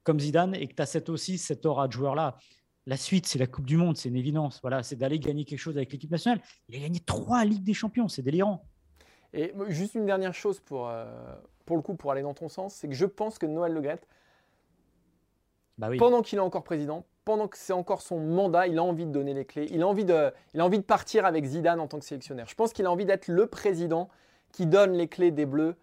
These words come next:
Speaker 2: à Zinedine Zidane. Après son couple avec Didier Deschamps, et voilà, ils sont, ils sont comme ça, ils sont main dans la main. Mais je pense que Noël Le Graët, qui est avant tout un animal politique, euh, qui sait mieux que tout le monde, euh, tâter, enfin, ce qui se dit dans l'opinion,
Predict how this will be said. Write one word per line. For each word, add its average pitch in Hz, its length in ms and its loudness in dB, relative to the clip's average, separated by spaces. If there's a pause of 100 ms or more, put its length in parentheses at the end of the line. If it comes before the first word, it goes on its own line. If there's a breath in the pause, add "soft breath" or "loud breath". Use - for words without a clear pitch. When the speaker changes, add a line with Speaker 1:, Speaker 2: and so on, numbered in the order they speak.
(320)
Speaker 2:
à 143 100 -2
Zinedine 143 520 -2
Zidane. 120 400 -8 (160)
Après 143 240 -6
son 151 160 -6
couple 160 240 -4
avec 131 100 0
Didier 123 240 -2
Deschamps, 139 380 -8
et 107 380 -16
voilà, - 280 -10 (140)
ils 113 60 -20
sont, 113 200 -18
ils 110 80 -20
sont 123 120 -16
comme 165 180 -4
ça, 147 160 -8
ils 120 40 -10
sont 131 140 -14
main 131 100 -8
dans 139 120 -6
la 143 100 -6
main. 170 180 -8 (640 soft breath)
Mais 156 140 2
je - 80 -6
pense 220 200 2
que 156 300 2 (440)
Noël 190 220 6
Le 208 80 8
Graët, 202 320 4 (140)
qui - 140 0
est 226 220 2
avant 285 260 8
tout 269 260 4
un 208 100 2
animal 190 360 0
politique, 185 580 -4 (520 soft breath)
euh, 143 240 0
qui - 260 -4
sait 220 300 4
mieux 214 160 4
que 240 80 -8
tout - 100 -2
le 220 80 2
monde, 214 300 2
euh, 131 640 -2 (640)
tâter, 220 540 6
enfin, 156 140 -2
ce 143 100 -12
qui 190 100 0
se 180 60 2
dit 190 160 2
dans 196 120 6
l'opinion, 185 500 0